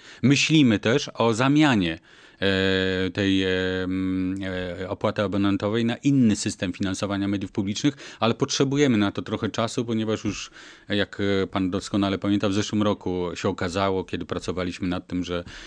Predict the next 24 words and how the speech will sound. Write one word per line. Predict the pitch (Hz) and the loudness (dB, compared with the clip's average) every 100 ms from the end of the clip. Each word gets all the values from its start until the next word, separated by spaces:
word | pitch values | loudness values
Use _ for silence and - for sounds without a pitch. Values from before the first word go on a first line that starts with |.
| - 95 | -6 0
notyfikacji | 98 95 - - 95 - 85 | 0 -2 -6 -2 -2 -2 -4
w | |
Unii | 95 98 | 0 0
Europejskiej | 95 92 95 90 - | 0 -2 -6 -6 -6
taka, | 92 - 92 90 90 | -6 -4 -4 -4 -4
e, | 90 90 87 | -6 -6 -4
większa | 92 - 92 | -2 -2 -2
zmiana | 98 92 92 92 | -2 -2 -2 -2
wymaga, | 95 101 95 92 127 - - 117 | 0 2 2 0 -2 -4 -6 -4
więc | 110 | -2
potrzebujemy | 120 - 120 123 117 | -2 -4 0 2 4
na | 113 | 2
to | 117 | 0
więcej | 107 113 | -2 0
czasu. | 101 98 101 | 0 -2 -4
A | 95 | -2
póki | 123 - 135 | -2 -2 -4
co | - 123 | 0 -2
chcemy, | - 120 120 123 - | 0 -2 0 -4 -4
e, | 110 110 107 - - - | -2 -2 -4 -12 -20 -6
chcemy | 120 113 | 0 2
naprawić | 107 98 101 98 - | 2 0 -2 -2 -4
sytuację | 92 98 87 92 | -6 -4 -4 -4
obecną. | 85 76 - | -4 -6 -10